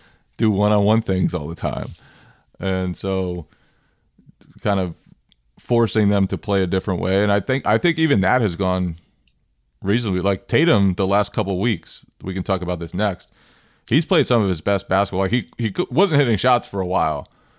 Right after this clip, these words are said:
but as far as making reads and getting to the cup, like, man, he's been really good.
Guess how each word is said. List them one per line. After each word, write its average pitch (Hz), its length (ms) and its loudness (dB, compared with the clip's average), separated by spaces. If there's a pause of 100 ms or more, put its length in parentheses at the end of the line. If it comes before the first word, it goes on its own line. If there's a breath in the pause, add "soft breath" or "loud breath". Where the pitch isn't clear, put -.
(340)
but 110 180 4
as 104 120 2
far 127 320 4
as 101 240 0
making 104 460 2
reads 95 680 0
and 90 220 -2
getting 101 280 0
to 98 100 -4
the 87 100 -4
cup, - 500 -2 (960)
like, - 140 -16 (460)
man, 113 360 2
he's 101 180 4
been 87 160 0
really 85 260 -2
good. 78 320 -10